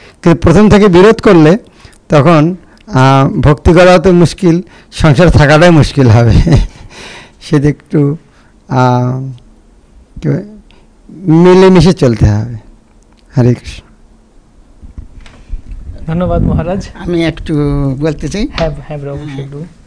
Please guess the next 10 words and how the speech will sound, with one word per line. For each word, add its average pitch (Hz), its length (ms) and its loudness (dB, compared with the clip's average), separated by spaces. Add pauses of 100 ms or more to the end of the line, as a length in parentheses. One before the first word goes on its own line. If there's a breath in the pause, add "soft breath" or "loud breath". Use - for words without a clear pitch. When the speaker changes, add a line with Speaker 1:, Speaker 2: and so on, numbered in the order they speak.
(140)
Speaker 3:
ওনার 156 260 -10
নাম 147 220 -10
কি? 185 220 -16 (760 soft breath)
Speaker 2:
আহ, 165 340 -2
তাপসী। 190 500 -2 (180)
Speaker 3:
হ্যাঁ, 131 380 -12 (420 loud breath)
এ, 143 300 -4
তাপসী 147 720 -2
মাতাজি, 151 600 0
আহ, - 480 -12